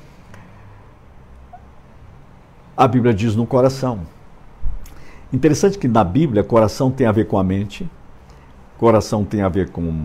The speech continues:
as emoções, coração tem a ver com a vontade, coração tem a ver com a totalidade da vida humana.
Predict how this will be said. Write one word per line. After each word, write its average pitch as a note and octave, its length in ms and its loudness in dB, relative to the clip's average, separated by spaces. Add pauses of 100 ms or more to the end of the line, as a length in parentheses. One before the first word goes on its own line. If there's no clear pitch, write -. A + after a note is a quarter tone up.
(340)
as F#2 140 -4
emoções, A#2+ 880 -2 (640)
coração G#2 420 2
tem G2 160 -2
a G2 60 2
ver F#2 180 -2
com G#2 100 -2
a F#2+ 40 4
vontade, F2 680 -4 (1300)
coração A#2+ 560 0
tem C3+ 180 -2
a G#2+ 60 0
ver G#2 180 -2
com - 140 -4
a G2+ 80 2
totalidade G2+ 1300 -2 (640)
da G2 180 0
vida F2+ 240 -4
humana. C#2 400 -6